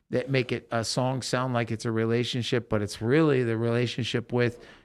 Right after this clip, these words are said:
your struggle with this dark side of,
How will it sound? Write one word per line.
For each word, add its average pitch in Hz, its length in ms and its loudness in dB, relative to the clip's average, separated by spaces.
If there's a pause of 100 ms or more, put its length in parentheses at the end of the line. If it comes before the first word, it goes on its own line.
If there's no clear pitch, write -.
your 127 160 2
struggle 127 540 0
with 123 360 0 (580)
this 135 220 2
dark 139 380 2
side 135 440 0
of, 123 200 -2